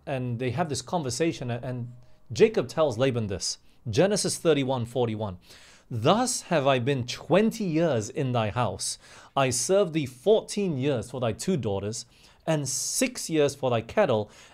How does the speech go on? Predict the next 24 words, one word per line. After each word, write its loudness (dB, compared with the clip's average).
and -2
thou 2
hast -4
changed -2
my -2
wages." 2
How -2
many 4
times? -6
Ten 0
times. -2
Now 0
look, -4
if 6
you 4
change 2
my 0
wages 0
ten -4
times -4
and 0
it 0
was 0
going 0